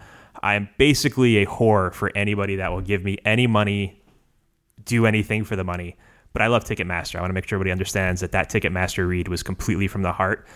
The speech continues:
Sean, I'm sure you guys all know Sean. Sean is the funniest guy on hockey Twitter. I think that's fair, right?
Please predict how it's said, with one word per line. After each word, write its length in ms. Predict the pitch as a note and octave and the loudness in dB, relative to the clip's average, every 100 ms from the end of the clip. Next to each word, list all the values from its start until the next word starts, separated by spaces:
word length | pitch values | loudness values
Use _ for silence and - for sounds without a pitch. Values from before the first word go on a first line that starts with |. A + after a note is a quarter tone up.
| - - - | -20 -20 -8
Sean, 600 | - C3 C3+ G#2+ G2 G2 | 0 4 4 4 2 -2
I'm 120 | F#2+ | -4
sure 160 | F#2+ G2+ | -2 0
you 120 | G2+ | 2
guys 160 | F#2+ F2+ | 2 2
all 160 | F#2 | -2
know 100 | F2+ | -2
Sean. 400 | E2+ G#2+ G2+ F#2 | -2 0 0 0
Sean 300 | - G2+ G#2 | 0 2 2
is 80 | G2+ | 2
the 80 | G2+ | -2
funniest 500 | - F#2 F#2+ F#2+ - | -2 -2 -2 -2 0
guy 480 | F2+ F2 F2+ G2 - _ _ _ _ - - | 0 0 -2 -6 -14 _ _ _ _ -12 -4
on 320 | G2 F2+ F#2 | -2 -2 -4
hockey 380 | - F#2 - G2 | -2 -4 -4 -6
Twitter. 380 | - A#2 F2+ - - - | -2 0 -2 -8 -12 -6
I 40 | |
think 180 | G#2 B2+ | -2 0
that's 160 | G2 - | -2 0
fair, 240 | G2 F#2 | 0 0
right? 200 | G#2+ | -2